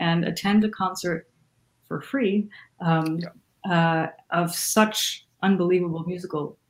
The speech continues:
Speaker 1: caliber and quality is just, um, it's, it's rare, and we're so, so thankful, um, for the I S O <laughs> to, to be, that they're here in town and that we are for-, forming this, uh, partnership.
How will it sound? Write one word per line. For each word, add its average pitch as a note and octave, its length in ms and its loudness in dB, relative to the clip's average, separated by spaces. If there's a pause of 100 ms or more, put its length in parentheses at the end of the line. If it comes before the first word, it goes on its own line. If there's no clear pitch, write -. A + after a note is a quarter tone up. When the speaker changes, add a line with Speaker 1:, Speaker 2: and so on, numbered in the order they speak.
(280)
Speaker 1:
caliber D#3 560 -6
and E3 140 -6
quality E3 440 0
is D#3 160 -6
just, E3+ 400 -8 (400)
um, E3 300 0
it's, - 460 -4
it's F#3 240 -4
rare, F3 600 0
and E3+ 340 0
we're E3 260 -2
so, F#3+ 360 -2
so F#3+ 240 -4
thankful, E3+ 560 -6 (340)
um, D#3 460 -6 (280)
for G3 180 0
the F#3+ 120 2
I E3+ 180 0
S E3+ 180 -4
O A3 220 -4 (140)
<laughs> - 100 -20
to, A#3+ 220 -4 (240)
to G#3+ 80 0
be, G#3 320 2
that F#3+ 300 0
they're F3 200 4
here A#3+ 260 8
in A3+ 60 4
town G#3 300 8
and F3+ 220 0
that F3+ 180 0
we F3 120 -2
are E3+ 60 -4
for-, F3 460 -6
forming F3 300 0
this, E3+ 400 -6
uh, D#3+ 240 -4 (500)
partnership. E3 640 -2